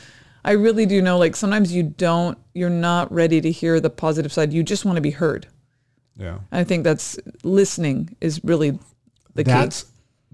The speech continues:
Speaker 2: yes.
Speaker 1: Not coming back with, "Well,"
Speaker 2: That's what this season is. We just need to be heard. So
Speaker 1: Yeah.
Speaker 2: we need you to listen.
Speaker 1: Yeah.
Speaker 2: Yeah.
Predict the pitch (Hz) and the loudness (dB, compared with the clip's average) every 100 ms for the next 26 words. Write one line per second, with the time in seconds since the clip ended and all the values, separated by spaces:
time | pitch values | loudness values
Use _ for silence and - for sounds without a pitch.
0 | 123 - 127 117 87 - - 180 175 - | -20 -10 -4 -2 -4 -10 -2 0 0 2
1 | 202 185 175 170 180 165 170 247 294 226 | 2 4 4 2 4 2 4 4 4 4
2 | 226 247 123 120 139 113 110 113 101 107 | 4 4 4 2 2 2 2 4 2 2
3 | 95 92 113 131 143 117 104 92 90 82 | -2 0 0 2 -2 -2 -2 -2 -4 -4
4 | 85 82 90 - _ _ _ _ _ _ | -6 -6 -10 -14 _ _ _ _ _ _
5 | _ _ 269 269 131 131 135 139 139 131 | _ _ -4 -2 0 0 -2 -2 -4 -6
6 | 139 139 - 95 - _ _ _ _ _ | -8 -8 -8 -12 -14 _ _ _ _ _
7 | _ _ _ _ _ _ 196 170 143 - | _ _ _ _ _ _ -16 -14 -14 -18
8 | - - _ _ 107 92 87 | -20 -20 _ _ -14 -12 -12